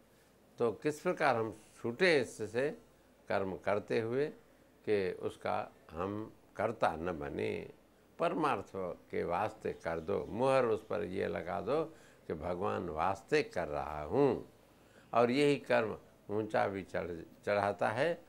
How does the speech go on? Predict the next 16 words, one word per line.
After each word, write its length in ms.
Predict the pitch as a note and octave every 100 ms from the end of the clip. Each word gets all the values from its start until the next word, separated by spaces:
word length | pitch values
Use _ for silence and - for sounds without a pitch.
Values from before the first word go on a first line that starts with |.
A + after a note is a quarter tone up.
| -
और 200 | - F#2+
गिरा 300 | - A#2+ D3+ B2
भी 160 | E2
देता 400 | C#2 D2 D2+ D2 C#2
है। 540 | F#2 G#2 E2+ C#2+ - - - - - - - - - - - - - -
स्वर्गलोक 680 | - G#2+ A2 A2 A#2 A2+ -
भी 120 | A2
प्राप्त 420 | G2+ A2 A2 - -
करना 300 | A#2+ A2+ A2+
हो 100 | A2+
तो 180 | G#2+ A2+
इसी 420 | G2+ - G2 - A#2+
कर्म 340 | - B2 D3
के 180 | B2+ A#2
द्वारा, 440 | F2+ F#2+ F#2+ E2 C2+ - - - - - - - - - -
और 580 | E2+ F2 E2+ D#2+ D2